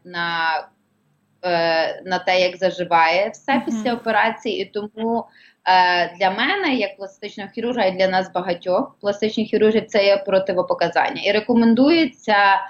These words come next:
Speaker 1: а, чотири тижні, якщо хтось палить, але хоче все-таки, е, робити пластичну операцію і хоче зменшити ризик будь-яких ускладнень,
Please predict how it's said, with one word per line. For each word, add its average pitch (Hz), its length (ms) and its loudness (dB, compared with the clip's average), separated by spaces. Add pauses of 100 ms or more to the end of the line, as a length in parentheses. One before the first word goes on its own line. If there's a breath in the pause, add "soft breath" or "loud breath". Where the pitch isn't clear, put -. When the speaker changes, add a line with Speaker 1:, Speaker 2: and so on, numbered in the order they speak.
(400 loud breath)
Speaker 1:
а, 175 400 2 (360)
чотири 240 440 -4
тижні, 220 420 -4
якщо 202 340 -4
хтось 277 320 -8
палить, 285 560 2
але 196 280 0
хоче 214 600 -6
все-таки, 196 760 -4 (840)
е, 175 300 2
робити 196 360 -2
пластичну 196 580 -4
операцію 160 720 2 (460 loud breath)
і 202 100 2
хоче 226 420 0
зменшити 233 580 -2
ризик 220 360 -2
будь-яких 262 580 -2
ускладнень, 185 760 -2